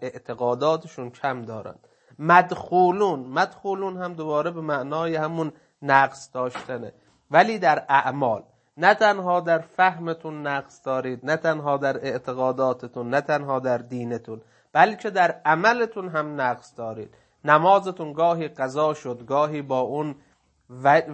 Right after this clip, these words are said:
وجهی که از شما خواستند ادا نشد. فرمود: «الناس»، یعنی کل الناس منقوصون مدخولون الا من عصم الله. همه مردم گرفتارن، نقص دارن، کاستی دارن.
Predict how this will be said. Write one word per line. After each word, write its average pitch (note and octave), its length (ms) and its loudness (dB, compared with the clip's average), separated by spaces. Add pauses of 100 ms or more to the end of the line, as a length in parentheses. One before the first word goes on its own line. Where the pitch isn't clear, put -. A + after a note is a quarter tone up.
وجهی E3 520 2
که C#3+ 140 -10
از B2+ 200 -4
شما B2 340 -10
خواستند B2+ 760 -4
ادا B2 320 -4
نشد. A2 440 -14 (320)
فرمود: F3 540 2
«الناس»، C#3+ 880 0
یعنی C#3 280 -10
کل B2 480 -10
الناس B2 680 -4
منقوصون A#2+ 1040 -10
مدخولون A#2+ 880 -2 (420)
الا E3 500 4
من A#2 240 -8
عصم G#2+ 400 -16
الله. A2+ 360 -16
همه B3+ 600 2
مردم G3+ 600 -2
گرفتارن، E3+ 1000 -2
نقص E3+ 420 -2
دارن، C#3+ 360 -2
کاستی C3 600 -6
دارن. D3 440 4